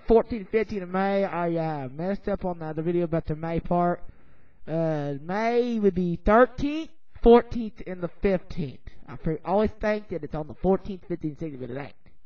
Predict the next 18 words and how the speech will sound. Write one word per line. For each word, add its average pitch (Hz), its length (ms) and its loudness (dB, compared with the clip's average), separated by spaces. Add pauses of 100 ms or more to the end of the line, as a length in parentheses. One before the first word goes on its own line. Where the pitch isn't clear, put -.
(800)
But 196 120 4
it 196 100 4
is 240 180 6
on 220 120 0
the 175 60 -6
fifteenth, 190 580 2
tell 147 140 -2
you 131 80 -2
that. 135 200 -6 (680)
So, - 260 -10 (1300)
for 175 220 4
the - 100 2
thirteenth, 208 540 0 (180)
fourteenth, 196 460 -2 (100)
and 160 140 -8
the 135 40 -12
fifteenth. 143 540 -8 (1120)
So, 135 240 -6